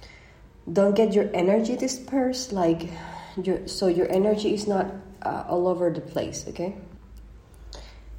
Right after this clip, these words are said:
Okay, now I see what they were saying, that they were saying, so your energy is not all over the place, um, uh,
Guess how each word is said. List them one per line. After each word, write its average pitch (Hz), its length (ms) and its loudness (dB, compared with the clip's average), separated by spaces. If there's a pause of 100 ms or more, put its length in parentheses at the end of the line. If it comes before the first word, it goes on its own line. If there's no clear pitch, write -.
Okay, 180 380 -6
now 151 240 2
I 165 80 4
see 165 320 -2
what 147 260 -2
they 143 140 0
were 139 180 0
saying, 135 400 -4
that - 260 -8
they 180 140 0
were 190 140 4
saying, 185 500 2
so 190 300 0
your 160 280 2
energy 190 380 2
is 180 140 -2
not 160 280 0
all 156 200 0
over 151 240 -2
the 143 100 -4
place, 139 720 -6
um, 151 760 -4 (1300)
uh, - 140 -6